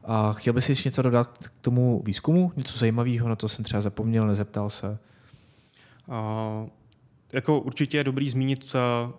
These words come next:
Speaker 2: jako na co si dát pozor při tom výzkumu. A jak jsem říkal, tak, eh, jsou to lidi z akademické sféry,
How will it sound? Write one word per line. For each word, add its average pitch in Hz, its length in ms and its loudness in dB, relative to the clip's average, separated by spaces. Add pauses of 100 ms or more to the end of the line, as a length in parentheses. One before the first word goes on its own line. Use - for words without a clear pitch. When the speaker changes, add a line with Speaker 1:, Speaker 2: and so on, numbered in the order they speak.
(160)
Speaker 2:
jako 131 160 -6
na 120 80 0
co 131 120 -4
si 139 120 2
dát 131 160 2
pozor 117 340 -4
při 131 160 -8
tom 131 160 -2
výzkumu. 135 480 -4 (340)
A 113 360 -2
jak 117 140 -8
jsem 123 140 -2
říkal, 120 320 -2
tak, 120 340 -4 (260)
eh, 117 40 -6 (400)
jsou - 120 -10
to 131 100 0
lidi 120 300 0
z - 80 -10
akademické 123 500 -2
sféry, 120 520 -2